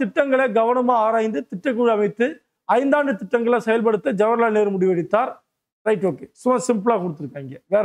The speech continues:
ஒண்ணும் இல்ல. Right. So, அடுத்து Finance Commission நம்ம ஏற்கனவே சொன்னதுதான். சிக்ஸ்டீன்த் வந்துனாக்க ரெண்டாயிரத்தி இருபத்தி நாலுல கொண்டு வந்திருக்காங்க. So, தலைவர் பார்த்தனாக்க அரவிந்த் பனகரியா,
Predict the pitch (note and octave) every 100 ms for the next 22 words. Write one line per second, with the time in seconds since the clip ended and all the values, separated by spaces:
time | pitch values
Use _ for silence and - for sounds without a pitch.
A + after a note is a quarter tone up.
0 | F#3+ E3 C#3+ - _ _ _ _ - G3+
1 | - - - B3 A3 A#3 A3 F#3 C4 -
2 | _ _ _ _ D4 E4+ F4+ A#3+ - A3
3 | A3 G#3+ D#3+ D#3+ G3+ G#3+ G#3 A#3+ - G3
4 | G3+ F3 F3 - - G3 - C4+ C4 B3+
5 | G#3+ G#3+ G3 E3+ G#3 - - - D#3+ G3
6 | A3+ A3+ G#3 - A3+ A3 A3 G#3 - -
7 | D3+ E3+ F#3 G3 G3 - F#3+ E3 D#3+ E3
8 | E3 D#3+ D#3+ D3 D3 D3+ D#3 G#3 - _
9 | _ _ _ F3+ F3 F#3 G#3 G3 F#3+ F#3+
10 | F3+ D3+ G3 G3 G#3 - E3+ G3+ G3+ G#3
11 | G#3 F3+ E3+ E3 E3 D#3+ D#3+ G3+ -